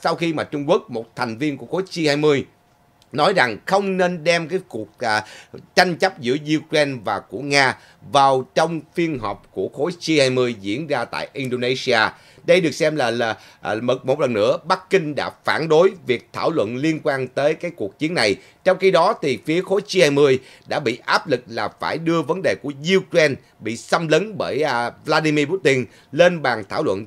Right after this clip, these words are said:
trong phiên họp sắp tới của họ. Phiên họp này nhằm nhấn mạnh đến cái vấn đề về nền kinh tế toàn cầu bị lạm phát, thiếu hụt năng lượng, nguồn cung cấp và kể cả các cái chất semiconductor, tức là chất bán dẫn, cũng như là vấn đề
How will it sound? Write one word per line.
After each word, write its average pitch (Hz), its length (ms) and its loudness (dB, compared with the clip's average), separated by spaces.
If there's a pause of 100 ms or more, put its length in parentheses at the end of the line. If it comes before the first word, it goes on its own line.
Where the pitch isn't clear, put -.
trong 151 200 0
phiên 143 160 -6
họp 92 160 -8
sắp 147 180 -6
tới 156 160 4
của 120 160 0
họ. 95 220 -4 (200)
Phiên 190 140 2
họp 139 160 4
này 131 180 2
nhằm 123 420 -2
nhấn 190 260 0
mạnh 127 260 -6
đến 156 240 0
cái 180 200 0
vấn 175 340 -2
đề 117 220 2
về 107 220 -4
nền 107 280 -6
kinh 151 260 -6
tế 165 220 0 (100)
toàn 110 220 -4
cầu 98 200 -4
bị 95 160 -6
lạm 95 200 -6
phát, 151 240 0 (380)
thiếu 196 180 2
hụt 131 200 4
năng 147 260 -4
lượng, 117 320 -2
nguồn 123 240 0
cung 151 180 -6
cấp 170 260 -4
và 98 140 -8
kể 113 220 -6
cả 92 220 -8
các 135 220 -10
cái 170 80 -6
chất - 260 -6
semiconductor, 147 920 -2 (100)
tức - 100 -10
là 98 80 -4
chất - 320 -6
bán 156 220 -2
dẫn, 110 220 0 (380)
cũng 175 160 2
như 175 200 6 (200)
là 107 200 -4
vấn 143 260 0
đề 113 160 2